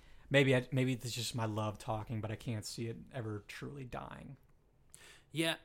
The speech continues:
Speaker 2: um, with base, I don't know. Like, you need to get, it needs to be more youthful, and it's like the, like, right now in our world currently, it's the hardest sport to play. Like, you can't just go out with a basketball and play at a court.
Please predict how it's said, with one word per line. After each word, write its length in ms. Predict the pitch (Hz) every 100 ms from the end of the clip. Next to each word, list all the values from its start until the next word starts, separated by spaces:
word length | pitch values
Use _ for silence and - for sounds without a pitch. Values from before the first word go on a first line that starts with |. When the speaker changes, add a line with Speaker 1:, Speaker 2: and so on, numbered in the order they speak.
| -
Speaker 2:
um, 460 | 151 147 143 131 - - - _ - - - - -
with 220 | 160 147
base, 260 | 170 196 - -
I 120 | 170
don't 120 | 190
know. 180 | 180 127
Like, 200 | 120 135
you 80 | 147
need 120 | 160 160
to 40 |
get, 200 | 160 147
it 60 | 143
needs 240 | 151 160
to 40 | 147
be 160 | 151
more 200 | 143 135
youthful, 560 | 117 120 123 - 110 113 - - - 151
and 680 | 117 113 107 104 104 104 101 - - -
it's 200 | 135 127
like 180 | 156 139
the, 100 | - - -
like, 160 | 139 135
right 180 | 135 135
now 280 | 117 117 160 - -
in 260 | 139 123 113 113 110 - -
our 180 | 117 123
world 380 | 123 127 139 -
currently, 380 | 143 143 160 147
it's 140 | -
the 120 | 127
hardest 340 | 113 123 123 -
sport 340 | - 123 -
to 80 | -
play. 340 | - 123 107 135 - - - - - - -
Like, 200 | 113 104 -
you 120 | 120
can't 240 | - 127
just 160 | 117 -
go 80 | 120
out 160 | 117
with 100 | 117
a 60 | 113
basketball 440 | 110 110 - 120
and 100 | 113
play 200 | 107 113
at 100 | 104
a 40 | 101
court. 340 | - 110 85